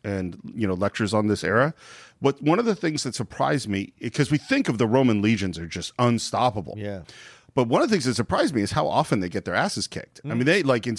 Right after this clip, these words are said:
Speaker 1: like, what's going on in Spain, the reason that Pompey is in Spain, Spain was a trouble for them for, like, a hundred years
Speaker 2: Yeah.
Speaker 1: until Julius Caesar came along and then, you know, subdued the Span-, the Spanish.
Speaker 2: Right.
Speaker 1: You know, it's like under specific generals,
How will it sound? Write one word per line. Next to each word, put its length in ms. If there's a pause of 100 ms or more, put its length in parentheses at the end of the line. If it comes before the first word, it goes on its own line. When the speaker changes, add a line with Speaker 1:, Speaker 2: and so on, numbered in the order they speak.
(120)
Speaker 1:
like, 200
what's 160
going 220
on 100
in 60
Spain, 380
the 80
reason 220
that 120
Pompey 320
is 140
in 100
Spain, 400 (340)
Spain 340
was 100
a 60
trouble 480 (140)
for 160
them 180
for, 140
like, 120
a 80
hundred 260
years 380
Speaker 2:
Yeah. 280
Speaker 1:
until 180
Julius 340
Caesar 240
came 220
along 400 (320)
and 160
then, 320 (160)
you 120
know, 120
subdued 420
the 60
Span-, 380
the 180
Spanish. 500
Speaker 2:
Right. 340
Speaker 1:
You 100
know, 120
it's 140
like 320
under 340
specific 720
generals, 580